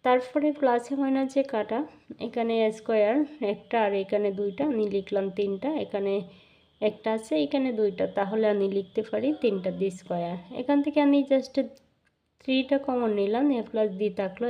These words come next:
a square plus বি স্কয়ার। তাহলে a plus b এর মান আমি জানি m, এ স্কয়ার plus বি স্কয়ার এর মান জানি n। অতএব ডান পক্ষেও আমি পেয়েছি m n। অতএব আমার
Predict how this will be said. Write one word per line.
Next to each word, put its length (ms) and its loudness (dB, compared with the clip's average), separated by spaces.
a 80 -6
square 360 0
plus 240 0
বি 180 0
স্কয়ার। 320 -2
তাহলে 240 4
a 80 2
plus 200 2
b 20 0
এর 80 2
মান 140 0
আমি 160 2
জানি 220 0
m, 20 -2
এ 120 0
স্কয়ার 340 0
plus 240 0
বি 160 -2
স্কয়ার 320 2
এর 80 -2
মান 140 -2
জানি 200 0
n। 20 -2
অতএব 340 -2
ডান 140 2
পক্ষেও 360 2
আমি 220 0
পেয়েছি 400 0
m 20 -2
n। 40 0
অতএব 320 2
আমার 160 2